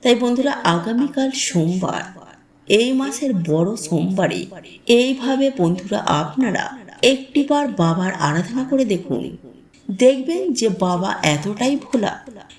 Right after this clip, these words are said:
যে আপনাদের মনোবাসনা বাবা অবশ্যই পূর্ণ করে দেবে। এবং যারা বন্ধুরা আপনারা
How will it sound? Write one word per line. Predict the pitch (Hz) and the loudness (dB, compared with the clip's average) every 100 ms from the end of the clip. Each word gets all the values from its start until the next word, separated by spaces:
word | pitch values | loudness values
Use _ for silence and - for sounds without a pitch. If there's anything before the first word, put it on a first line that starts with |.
| _ | _
যে | 190 - 262 | -6 2 2
আপনাদের | - 190 185 226 220 220 | 2 0 0 -2 0 0
মনোবাসনা | 185 143 151 196 247 254 - 175 82 - 190 - - - | 0 0 0 0 0 0 0 -2 -2 -8 -14 -20 -20 -8
বাবা | 185 220 214 226 226 | 0 2 4 2 0
অবশ্যই | 214 175 208 208 226 214 - | 0 0 0 -2 -2 -2 -2
পূর্ণ | 180 190 254 | 0 0 -2
করে | 330 294 | -2 -2
দেবে। | 196 151 - - 147 - - _ _ | -2 -4 -6 -12 -18 -20 -20 _ _
এবং | 262 262 294 262 | 2 4 0 0
যারা | 202 185 190 208 180 | 0 0 0 0 0
বন্ধুরা | 165 170 190 - | 0 0 -2 0
আপনারা | 131 143 147 240 233 - | 2 0 -2 -4 -2 -4